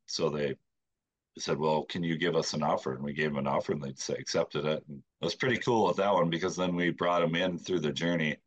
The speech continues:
Two of the, it was two daughters and a son. The son lived in Missouri, so, but during the thing, the two daughters would ask if we could, if they could stop by, and we'd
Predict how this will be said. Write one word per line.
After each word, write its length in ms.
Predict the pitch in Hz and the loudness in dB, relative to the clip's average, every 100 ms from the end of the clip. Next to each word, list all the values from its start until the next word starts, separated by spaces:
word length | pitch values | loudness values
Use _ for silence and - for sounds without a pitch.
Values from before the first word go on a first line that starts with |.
| _ - | _ -4
Two 220 | 147 131 | 2 4
of 60 | |
the, 220 | 95 82 - - - 76 | 4 2 -2 -12 -6 -2
it 40 | |
was 140 | 82 | 0
two 200 | - 135 | 2 2
daughters 600 | 117 - 95 95 101 98 98 | 2 0 2 4 4 4 4
and 120 | 82 | 2
a 60 | |
son. 320 | - 110 98 82 | 2 2 2 2
The 80 | |
son 280 | - 131 123 | 0 2 4
lived 240 | 107 98 90 | 6 4 2
in 260 | 85 78 | 0 0
Missouri, 540 | 80 80 92 82 78 73 | -2 0 2 2 2 0
so, 120 | - | 0
but 260 | 90 - - _ - | 0 0 -4 _ -8
during 280 | 90 98 92 | 0 2 2
the 180 | 85 78 - _ _ _ | 2 0 -4 _ _ _
thing, 440 | 120 110 92 87 78 | 2 4 4 2 2
the 140 | 82 | 2
two 180 | 80 107 | 2 2
daughters 440 | 87 90 90 80 | 4 4 4 2
would 300 | 80 80 71 - 76 | 2 2 0 -6 -2
ask 320 | 80 85 - | 0 0 0
if 160 | 73 | -2
we 100 | 85 | -2
could, 220 | 73 73 - - _ | -2 -2 -2 -6 _
if 80 | - | -4
they 120 | 82 | -2
could 160 | 76 71 | 0 -2
stop 320 | - 80 69 | 0 0 2
by, 220 | - 95 | 4 4
and 100 | 71 | 2
we'd 200 | 71 71 | 0 -4